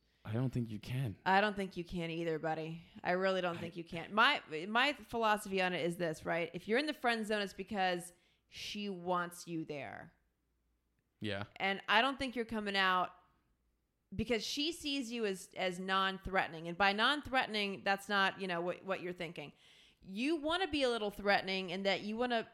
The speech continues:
Speaker 2: you wanna
Speaker 1: Like
Speaker 2: threaten
Speaker 1: Armie
Speaker 2: her
Speaker 1: Hammer.
Speaker 2: sense of, <laughs> no, not Armie Hammer threatening. You wanna threaten her sense of, of, uh,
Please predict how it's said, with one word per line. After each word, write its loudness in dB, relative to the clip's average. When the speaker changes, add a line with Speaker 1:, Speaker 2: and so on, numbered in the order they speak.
Speaker 2:
you -4
wanna 0
Speaker 1:
Like -8
Speaker 2:
threaten 2
Speaker 1:
Armie 6
Speaker 2:
her 4
Speaker 1:
Hammer. 4
Speaker 2:
sense -2
of, 4
<laughs> -2
no, 12
not 8
Armie 4
Hammer 0
threatening. -2
You -6
wanna -6
threaten 2
her -2
sense -4
of, -12
of, 2
uh, 2